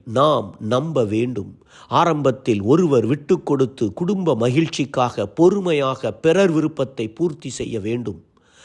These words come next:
வாழ்க்கை துணையை வாழ்த்த வாழ்த்த விரைவில் உங்கள் ஆசையை நிறைவேற்ற வாழ்க்கை துணை முயற்சி செய்வார்கள். இல்ல, இல்ல, முயற்சி செய்ய மாட்டார்கள்,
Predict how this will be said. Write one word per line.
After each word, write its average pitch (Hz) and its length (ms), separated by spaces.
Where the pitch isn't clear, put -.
வாழ்க்கை 127 580
துணையை 131 480
வாழ்த்த 135 600
வாழ்த்த 110 600
விரைவில் 151 640
உங்கள் 208 560
ஆசையை 185 560
நிறைவேற்ற 135 800
வாழ்க்கை 135 540
துணை 110 300
முயற்சி 135 580
செய்வார்கள். 98 640
இல்ல, 143 400
இல்ல, 95 400
முயற்சி 170 520
செய்ய 147 300
மாட்டார்கள், 95 600